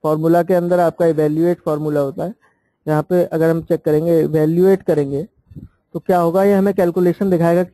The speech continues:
कैसे चली इस formula की। जैसे हमने evaluate किया तो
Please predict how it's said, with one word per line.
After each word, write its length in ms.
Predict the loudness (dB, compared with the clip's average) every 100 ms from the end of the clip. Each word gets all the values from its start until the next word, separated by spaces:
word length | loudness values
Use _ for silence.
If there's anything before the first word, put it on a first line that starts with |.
| -2
कैसे 260 | -2 -2 -4
चली 340 | -2 2 2
इस 80 | 0 -4
formula 380 | -6 -6 -8 -10
की। 220 | -14 -20 _ -6
जैसे 220 | -2 0
हमने 240 | 0 0 0
evaluate 480 | 0 2 2 0 -2
किया 340 | -2 0 0 -2 -12 -20 _ _ _ _ _
तो 320 | -2 0 -2